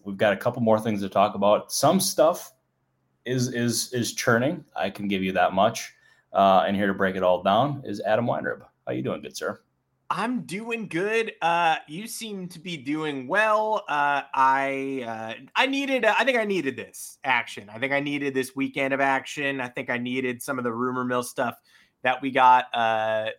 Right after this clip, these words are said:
Speaker 2: throughout the week. It looks like the Yankees are probably donezo after losing out on Hector Neris,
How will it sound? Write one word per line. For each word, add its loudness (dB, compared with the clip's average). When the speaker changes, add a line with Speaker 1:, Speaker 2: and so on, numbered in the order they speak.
Speaker 2:
throughout 4
the -4
week. -2
It -4
looks -2
like 4
the -2
Yankees 0
are -2
probably 2
donezo 4
after 2
losing -2
out 2
on -4
Hector -4
Neris, 2